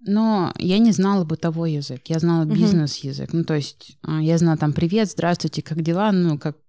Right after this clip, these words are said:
Speaker 1: там знала с работы, вот этими словами я разговаривала. Но, как выяснилось, через несколько лет они меня вообще ни черта не понимали, что я вообще говорю.
Speaker 2: Ну да, может быть, еще в деревне, да, в Турции там совсем отличается язык.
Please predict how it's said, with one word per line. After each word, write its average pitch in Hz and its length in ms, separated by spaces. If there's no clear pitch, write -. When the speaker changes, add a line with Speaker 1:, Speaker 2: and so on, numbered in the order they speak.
Speaker 1:
там 165 160
знала 165 420
с - 140
работы, 202 440
вот 170 140
этими 185 260
словами 175 420
я 170 120
разговаривала. 156 540
Но, 165 160
как 185 280
выяснилось, 180 480
через 170 260
несколько 180 460
лет 196 220
они 180 160
меня 170 220
вообще 202 320
ни 175 120
черта - 360
не 156 100
понимали, 151 500
что - 220
я 135 60
вообще 135 240
говорю. 139 500
Speaker 2:
Ну 262 180
да, 220 160
может 226 240
быть, 214 140
еще 208 420
в 185 720
деревне, 185 580
да, 170 200
в - 60
Турции 175 300
там 156 200
совсем - 380
отличается 175 680
язык. 170 340